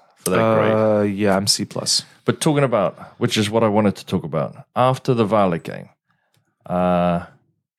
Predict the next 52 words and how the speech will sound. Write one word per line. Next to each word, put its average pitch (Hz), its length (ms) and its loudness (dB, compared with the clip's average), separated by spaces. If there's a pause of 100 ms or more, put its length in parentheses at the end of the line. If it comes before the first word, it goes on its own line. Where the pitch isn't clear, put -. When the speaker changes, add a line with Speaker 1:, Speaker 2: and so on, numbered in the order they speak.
(240)
Speaker 1:
well, 135 200 0
let's 110 180 2
just - 160 -2
say 98 160 2
my 107 220 2
wife, 113 440 0
w-, 113 200 0
we 120 100 0
were 113 80 2
watching 113 320 0
the 110 60 2
game 101 260 2
live, 87 360 2
so 78 220 -2
my, 82 180 -2 (280)
in 104 80 0
the 107 140 4
interviews 123 360 0
after 117 260 0
the 107 60 -8
game, 80 380 -4 (1300)
my 131 80 2
wife 147 240 2
just - 180 -2
like, - 380 -4 (180)
she - 140 -12
was 120 100 -2
like, 107 440 -4
"Yeah, 190 600 2 (100)
that 214 180 0
coach - 380 -2
comes 151 260 0
across 131 340 0
as 107 120 -4
if 113 140 -2
he's 107 200 0
full 123 260 2
of 107 100 2
himself 104 720 0
and 95 180 -2
a 92 60 0
bit 104 260 2
of, 92 380 0
uh, 90 300 2 (1000)
let's 95 180 -2
shall 90 220 2
we 85 80 0
say, 85 240 0
just - 260 -2
a 80 60 0
bit - 240 0
stupid." - 540 -2